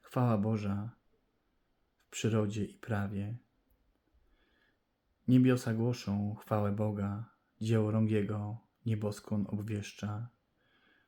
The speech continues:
Dzień dniowi głosi opowieść, a noc nocy przekazuje wiadomość. Nie jest to słowo, nie są to mowy,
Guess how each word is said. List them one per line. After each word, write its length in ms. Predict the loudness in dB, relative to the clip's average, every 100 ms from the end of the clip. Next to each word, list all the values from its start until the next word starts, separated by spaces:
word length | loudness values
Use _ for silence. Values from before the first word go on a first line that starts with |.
| _
Dzień 560 | 0 4 6 4 2 -4 _ -4
dniowi 400 | 2 4 4 2
głosi 420 | 0 -2 -2 -6
opowieść, 880 | -4 -2 -2 -4 -8 -12 -18 -20 _ _ -20 -20 -8
a 100 | 0
noc 280 | 4 4 2
nocy 640 | 2 2 0 -6 -4 -6 -10 _ -10
przekazuje 460 | -6 -2 0 0
wiadomość. 880 | 0 0 0 0 -4 -8 -14 -20 -20 _ _ _ _ _ _ _ _ _ _ _ _ 2
Nie 140 | 4
jest 200 | 4 2
to 60 | -4
słowo, 680 | -4 -2 -2 -2 -6 -6 -10 _ _ _ 0
nie 120 | 0
są 180 | 2 0
to 140 | 2
mowy, 520 | 4 4 0 -2 -4